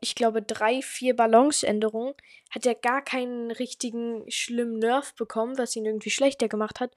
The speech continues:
Er ist jetzt seit gefühlt so drei Jahren Platz eins gewesen. In der Realität, ähm, ist er irgendwie so seit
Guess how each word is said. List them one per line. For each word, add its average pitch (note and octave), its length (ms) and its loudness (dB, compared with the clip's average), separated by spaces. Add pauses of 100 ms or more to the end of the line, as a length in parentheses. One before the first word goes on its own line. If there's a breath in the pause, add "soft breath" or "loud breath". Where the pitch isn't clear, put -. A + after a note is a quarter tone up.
(420 loud breath)
Er A#3 100 0
ist A#3 80 -2
jetzt B3+ 140 2
seit B3 160 0
gefühlt C4 320 -6
so A3+ 100 -6
drei A3 220 2
Jahren A3+ 420 0
Platz A#3 220 -4
eins A#3+ 340 -2
gewesen. B3 760 -2
In G#3+ 140 -2
der G#3+ 180 2
Realität, G#3+ 760 0
ähm, G#3 280 4
ist G#3+ 140 -2
er G#3+ 100 2
irgendwie G#3 240 2
so G#3 140 0
seit G3+ 320 -2